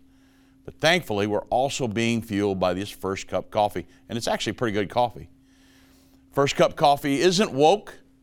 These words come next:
and they haven't tried to rewrite our history or lobbied to defund our military. And they're a Christian-owned patriot coffee company out of the great state of Texas,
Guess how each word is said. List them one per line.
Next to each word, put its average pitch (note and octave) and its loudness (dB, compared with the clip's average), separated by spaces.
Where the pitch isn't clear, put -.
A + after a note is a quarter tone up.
and G2+ -4
they G2+ -2
haven't C3 2
tried C#3 4
to B2 -2
rewrite C#3 4
our B2+ 4
history F3 2
or F#3 4
lobbied D#3 2
to D3 0
defund C3+ 0
our B2+ 2
military. B2 0
And B2+ 0
they're C#3 2
a B2+ 0
Christian-owned F3+ 2
patriot E3+ 2
coffee C#3+ 2
company B2 0
out C3+ 2
of C3 -4
the D3 0
great C#3 0
state F#3 0
of - -6
Texas, - -4